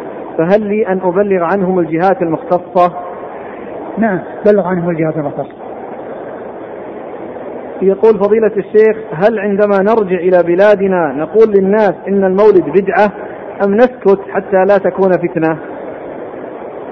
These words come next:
Speaker 2: أن تبين السنة وعرفهم بأن ال-، ال-، هذا الأمر ما كان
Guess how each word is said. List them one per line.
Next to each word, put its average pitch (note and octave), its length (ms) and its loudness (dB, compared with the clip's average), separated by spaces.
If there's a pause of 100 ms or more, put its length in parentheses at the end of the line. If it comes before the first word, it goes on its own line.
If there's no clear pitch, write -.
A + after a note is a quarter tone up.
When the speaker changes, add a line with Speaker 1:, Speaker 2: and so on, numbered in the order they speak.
(440)
Speaker 2:
أن G#3+ 160 -2
تبين G#3+ 540 4 (1000)
السنة F3+ 500 0 (1000)
وعرفهم F3+ 1700 2
بأن F#3 640 2 (540)
ال-، F3+ 300 4
ال-، E3+ 580 0
هذا F#3 260 2
الأمر G3 340 2
ما G#3+ 180 4
كان G3+ 360 0